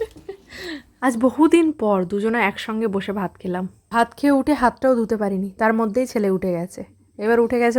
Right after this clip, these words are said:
ওকে নিয়েও সামলাও, সামলাতে সামলাতে তারপরে খাওয়ার টাইম হয়ে গেছে।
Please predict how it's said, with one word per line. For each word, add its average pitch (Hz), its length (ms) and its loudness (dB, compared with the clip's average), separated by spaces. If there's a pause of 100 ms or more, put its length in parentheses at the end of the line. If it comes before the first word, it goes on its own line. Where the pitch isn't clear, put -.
ওকে 233 180 -4
নিয়েও 226 240 -4
সামলাও, 226 340 0 (560)
সামলাতে 233 460 2
সামলাতে 233 340 0 (120)
তারপরে 220 280 0
খাওয়ার 233 240 6
টাইম 247 220 0
হয়ে 233 200 2
গেছে। 220 240 -2